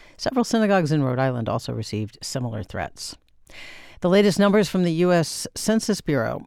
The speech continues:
show housing for New England seniors is falling short. The Bureau says only about twenty percent of New England homes have aging-ready features,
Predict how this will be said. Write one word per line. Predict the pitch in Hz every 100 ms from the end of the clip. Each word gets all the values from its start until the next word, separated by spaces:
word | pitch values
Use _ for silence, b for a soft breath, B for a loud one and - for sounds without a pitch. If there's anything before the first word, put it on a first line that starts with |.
| -
show | - 175 170 175 -
housing | 180 214 294 262
for | 214
New | 180
England | 185 202 165 139
seniors | - 196 196 156 135 120
is | 117
falling | - 190 190
short. | - 139 107 - -
The | 135
Bureau | 135 147 143
says | 135 139 117
only | 180 226 285
about | 254 214
twenty | - 202 185
percent | - - 143 - 214 190 147
of | - 156
New | 156
England | 160 143 135
homes | 139 165 156 143
have | 147 135 - -
aging-ready | 185 190 170 175 160 156 139 147 151 151 139
features, | - 147 143 - 110 -